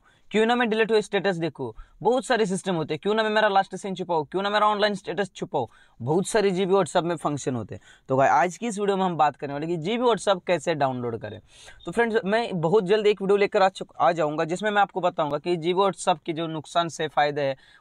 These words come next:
वो सारी चीज़ें आपको बताऊँगा। But आज की इस वीडियो में हम बात करने वाले हैं कि जी बी WhatsApp कैसे डाउनलोड करें। तो जैसे मैं बताता हूँ, उसी तरीके से इस ट्रिक को आपको कर देना फॉलो without any video को स्किप किए। तो चलिए, बिना टाइम वेस्ट किए करते हैं हमारे आज की इस वीडियो को स्टार्ट। But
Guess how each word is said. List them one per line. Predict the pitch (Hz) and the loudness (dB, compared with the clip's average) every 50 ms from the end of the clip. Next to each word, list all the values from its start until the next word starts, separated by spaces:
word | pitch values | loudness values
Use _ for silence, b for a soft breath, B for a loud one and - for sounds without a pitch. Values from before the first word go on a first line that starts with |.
| b | b
वो | - 180 | -8 -2
सारी | - - 208 202 214 | 2 2 2 2 2
चीज़ें | 180 202 185 180 175 | -2 -2 -2 -2 -2
आपको | 151 - - 160 | -2 -2 -4 -6
बताऊँगा। | 143 120 - 117 107 104 101 104 | -6 -6 -6 -10 -12 -12 -14 -12
But | 113 123 139 120 95 - - - | -6 -4 -4 -4 -4 -8 -2 0
आज | 123 139 131 | 0 0 0
की | - - 175 | -2 -6 -8
इस | 147 - 131 | -8 -6 -4
वीडियो | 127 147 190 240 | 0 2 2 2
में | 247 233 | 2 2
हम | 214 190 | 2 2
बात | 175 160 - | 2 2 2
करने | - 160 143 143 | 0 -4 -6 -4
वाले | 139 135 | -4 -4
हैं | 135 123 | -4 -4
कि | - 151 | -6 -8
जी | 139 131 156 190 | -8 -6 -6 -2
बी | 190 233 | 2 2
WhatsApp | 220 180 147 - - 165 160 147 - | 2 2 0 0 -2 -2 -2 0 -2
कैसे | 151 135 123 - - 131 | -4 -4 -2 -4 -4 -2
डाउनलोड | 127 120 110 107 107 104 98 | -2 -4 -4 -6 -8 -8 -10
करें। | - 95 92 95 b b b b b b b b | -10 -12 -14 -14 b b b b b b b b
तो | - 196 | -2 0
जैसे | 175 208 202 190 247 | 2 2 2 0 0
मैं | 233 | 0
बताता | 240 254 220 233 233 | 0 0 2 2 0
हूँ, | 254 233 | 0 0
उसी | 202 190 220 | 0 0 0
तरीके | 180 190 202 190 | 0 0 0 -2
से | 202 214 220 | -2 -2 -4
इस | 214 - - | -4 -4 -4
ट्रिक | 180 190 - | -6 -4 0
को | - | -2
आपको | 190 160 170 | -2 -2 -2
कर | 151 196 170 | 0 0 0
देना | 156 165 160 160 | 2 0 0 -2
फॉलो | 147 - - 165 170 196 | -2 0 0 2 2 2
without | 185 165 165 151 156 165 170 170 | 0 0 0 2 2 2 2 2
any | 151 170 151 135 143 147 | 0 -2 -4 -4 -4 -6
video | 135 120 113 120 | -6 -6 -6 -6
को | 117 113 123 | -6 -8 -8
स्किप | 123 - - - 104 104 - - _ | -10 -12 -14 -14 -14 -14 -14 -18 _
किए। | 95 87 85 b b b b b b _ | -18 -18 -18 b b b b b b _
तो | 139 | -10
चलिए, | 139 - - - 202 233 262 254 233 | -8 -4 0 2 2 4 4 2 2
बिना | 196 196 220 240 233 | 2 2 2 0 2
टाइम | 208 208 202 190 | 2 0 0 0
वेस्ट | 175 170 160 - | 0 -2 -4 -4
किए | - - 160 | -6 -6 -4
करते | 151 - 175 175 - 185 | -2 -2 -2 -2 0 0
हैं | 160 | 0
हमारे | 143 143 139 | 0 2 2
आज | 143 139 139 - | 2 2 0 -2
की | - - | -6 -10
इस | 131 - - 120 | -10 -10 -10 -8
वीडियो | 120 143 170 175 156 123 117 | -8 -6 -4 -2 -2 -4 -4
को | 104 - 120 117 113 117 123 | -4 -4 -2 -2 -2 -2 -4
स्टार्ट। | - - - - - 104 92 - _ - 113 123 123 135 | -6 -10 -10 -8 -6 -6 -6 -8 _ -14 -12 -4 -4 -4
But | 113 87 | -4 -4